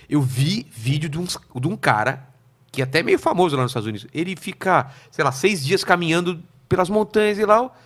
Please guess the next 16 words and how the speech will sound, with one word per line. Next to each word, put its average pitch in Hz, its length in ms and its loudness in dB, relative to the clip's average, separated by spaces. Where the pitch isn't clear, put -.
e 370 40 -12
grava 349 280 2
o 311 40 -2
vídeo, 254 240 0
não 165 80 0
tem 160 320 -4
narração, 151 440 0
não 220 60 -6
tem 226 120 -2
nada. 170 220 2
É - 80 2
o 202 40 6
vídeo 170 200 2
ele 170 100 4
andando, 208 560 2
andando 214 640 0